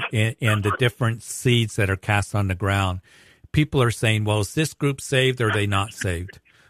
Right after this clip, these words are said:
Um, there are those who read the Church of Laodicea. Are these people saved or not saved? There's lessons for us to really take to heart, to really go to the Lord, because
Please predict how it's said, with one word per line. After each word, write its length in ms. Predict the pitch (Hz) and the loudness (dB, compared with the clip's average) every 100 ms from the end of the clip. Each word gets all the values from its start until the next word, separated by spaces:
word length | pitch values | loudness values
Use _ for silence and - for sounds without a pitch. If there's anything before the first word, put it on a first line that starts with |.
| - | -2
Um, 500 | 113 107 104 101 101 _ _ _ _ _ - | 2 4 2 0 -6 _ _ _ _ _ -4
there 300 | 131 123 123 | 2 4 4
are 60 | |
those 380 | 120 123 123 - | 2 0 0 -2
who 260 | 127 113 104 - | 0 2 0 0
read 260 | 113 117 113 _ - - - | 0 0 -2 _ -18 -18 -2
the 100 | 120 | 0
Church 360 | - 139 123 117 | 2 2 2 2
of 80 | |
Laodicea. 840 | 113 113 104 107 - 120 107 92 - - | 2 2 2 -2 -2 0 2 2 -2 -2
Are 140 | 110 | -2
these 280 | 101 127 135 | 2 0 0
people 320 | - 127 123 | 0 -2 -2
saved 340 | 110 117 113 110 | -2 0 0 0
or 80 | 107 | 0
not 280 | 117 127 | 0 0
saved? 400 | - 104 90 87 _ - - _ _ _ | -2 -2 -2 -4 _ -20 -20 _ _ _
There's 500 | 143 107 147 185 208 | -8 -2 0 0 -2
lessons 600 | 123 135 160 160 131 - | 0 0 0 0 0 0
for 280 | - 117 107 | -2 2 4
us 420 | 117 175 80 - - | 2 2 -2 -12 -2
to 100 | 117 | 0
really 340 | 107 135 156 | 2 2 2
take 320 | - 131 127 - | 0 -2 -2 -4
to 80 | |
heart, 480 | 87 - 127 92 - _ _ _ - | -6 0 2 2 -2 _ _ _ -4
to 120 | 123 | 2
really 260 | 127 180 175 | 4 4 2
go 220 | 139 139 | 2 0
to 160 | - 123 | 0 -4
the 100 | 120 | 2
Lord, 240 | 127 107 | 2 2
because 420 | 117 - 120 107 | -2 2 4 2